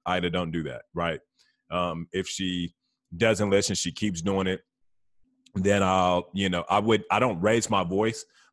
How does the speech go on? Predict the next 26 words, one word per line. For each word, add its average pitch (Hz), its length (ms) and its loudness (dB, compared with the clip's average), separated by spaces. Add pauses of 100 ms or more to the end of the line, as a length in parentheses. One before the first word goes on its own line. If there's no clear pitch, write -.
but 98 300 0
I, 92 440 2 (140)
I 90 120 0
get 101 200 -2
a 95 60 2
little 98 260 2
bit 95 140 -2
more 95 200 0
stern 104 340 -2
with 90 180 -6
my 87 120 -4
voice 85 280 -4
the 95 80 -8
next 98 260 -4
time 80 220 -8
I 71 80 -12
tell 71 200 -14
her. - 140 -20 (360)
She, 104 500 -2 (200)
if 104 140 -4
she 98 140 -8
does 104 280 0
it 110 60 -2
again, 104 400 -4
or, 92 140 -8
well, 85 220 -6